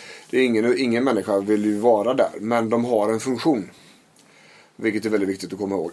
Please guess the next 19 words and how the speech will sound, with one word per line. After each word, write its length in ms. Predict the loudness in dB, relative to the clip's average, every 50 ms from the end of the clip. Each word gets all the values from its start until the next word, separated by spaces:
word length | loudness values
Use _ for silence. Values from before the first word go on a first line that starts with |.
| -2 0
Alla 380 | 2 2 4 2 2 2 0
känslor 420 | 0 0 -2 -4 -4 -6 -6 -6 -4
har 180 | -4 -4 -4
en 80 | -6 -8
funktion. 480 | -8 -10 -12 -6 -4 -2 -2 -2 -4 -8 -16 _
De 200 | -8 -8 -6 -4
gör 240 | -2 0 0 0 0
någonting. 380 | 0 -4 -6 -8 -10 -12 -12 -14 -18 _ _ _ -20 -20 -20 _ _ _ _ _ _ _
Och 420 | 0 2 4 4 4 4 2 0
oroskänslorna, 1200 | 0 0 0 0 0 0 0 -2 -6 -8 -8 -6 -2 0 0 0 0 -2 -4 -2 0 0 0 0 0 -2 -8 _ _ _
stresskänslorna, 840 | -12 -6 -4 -4 -2 -2 -2 -2 -2 -4 -4 -6 -4 -2 0 0 0
rädslakänslorna, 1000 | 0 2 2 2 2 0 0 -4 -4 -4 -6 -4 -4 -6 -6 -6 -6 -6 -6 -4 -2
de 200 | 0 -2 0 2
gör 300 | 4 4 4 4 4 4
ju 140 | 4 4
att 120 | 2 2 0
man 160 | -2 -2 0
blir 120 | 0 -2
försiktig. 640 | -2 -4 -4 -4 -4 -6 -8 -6 -4 -2 -2 -2 -4